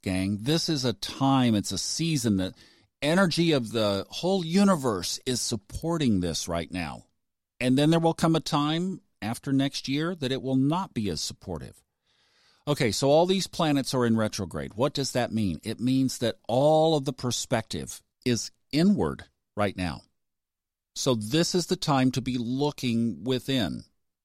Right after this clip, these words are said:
In other words, the external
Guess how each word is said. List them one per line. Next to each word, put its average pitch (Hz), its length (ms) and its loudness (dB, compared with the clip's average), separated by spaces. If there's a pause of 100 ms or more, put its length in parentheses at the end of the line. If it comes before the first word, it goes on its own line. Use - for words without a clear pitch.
(360)
In 160 140 6
other 196 160 6
words, 151 340 2
the 139 260 -4
external 156 920 2